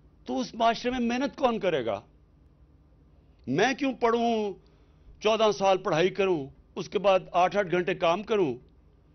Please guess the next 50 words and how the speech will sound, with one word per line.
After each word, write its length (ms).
और 140
मैं 180
अपने 280
मुश्किल 360
से 100
बीवी 220
बच-, 300
बच्चों 260
का 80
पेट 320
पालूं, 360
और 120
दूसरा 420
आके 440
एक, 680
एक 260
कब्जा 260
ग्रुप 220
बन 240
के 100
इतना 240
बड़ा 180
प्लाजा 380
बना 260
दे, 280
असेंबली 400
में 140
भी 120
आ 140
जाए, 300
और 80
मैं 280
देख 200
रहा 100
हूं 60
कि 100
मैं 240
मेहनत 360
कर 60
रहा 80
हूं, 80
और 100
ये 140
देखो, 260
कोई 300
मेहनत 360
किए 120
बगैर 240
इतना 220
बड़ा 220